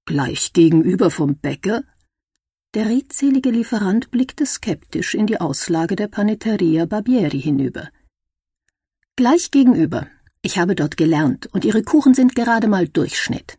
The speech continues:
Die können mit meinen nicht mithalten.“ Sie gab sich selbstbewusst,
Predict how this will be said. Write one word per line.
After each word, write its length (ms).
Die 80
können 320
mit 160
meinen 300
nicht 220
mithalten.“ 540
Sie 200
gab 260
sich 240
selbstbewusst, 880